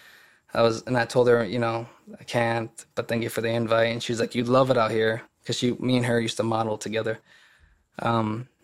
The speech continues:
but, uh, yeah, and then after that, um, she moved, she was like, "Yeah, you can still live with me." And, um, we Skyped. She, I never had bought a ticket before,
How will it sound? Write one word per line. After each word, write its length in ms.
but, 280
uh, 360
yeah, 360
and 120
then 80
after 280
that, 480
um, 760
she 240
moved, 360
she 140
was 80
like, 140
"Yeah, 320
you 140
can 160
still 180
live 140
with 160
me." 180
And, 260
um, 280
we 60
Skyped. 420
She, 240
I 60
never 240
had 200
bought 220
a 60
ticket 360
before, 460